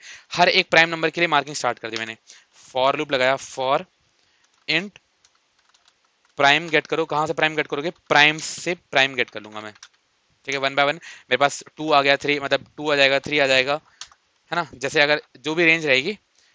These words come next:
उसके around two, three, five, seven, जैसे अभी यहाँ के लिए फ़िफ़्टी वन तक है, तो टू, थ्री, फ़ाइव से बनाएगा one by one। तो पहले टू आया, टू आया तो मुझे क्या करना होगा? मुझे चाहिए होगा starting index। तो ध्यान से देखिए, अब मुझे यहाँ पे क्या गेट करना है? Starting index। Find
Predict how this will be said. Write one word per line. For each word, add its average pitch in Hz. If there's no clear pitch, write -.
उसके 127
around 143
two, 151
three, 147
five, 135
seven, 135
जैसे 135
अभी 143
यहाँ 139
के 139
लिए 151
फ़िफ़्टी 147
वन 143
तक 139
है, 160
तो 143
टू, 156
थ्री, 160
फ़ाइव 139
से 147
बनाएगा 120
one 120
by 113
one। 110
तो 165
पहले 160
टू 185
आया, 113
टू 196
आया 143
तो 175
मुझे 170
क्या 170
करना 147
होगा? 110
मुझे 139
चाहिए 151
होगा 147
starting 151
index। 117
तो 143
ध्यान 147
से 147
देखिए, 170
अब 143
मुझे 156
यहाँ 165
पे 160
क्या 165
गेट 165
करना 147
है? 170
Starting 117
index। 110
Find 139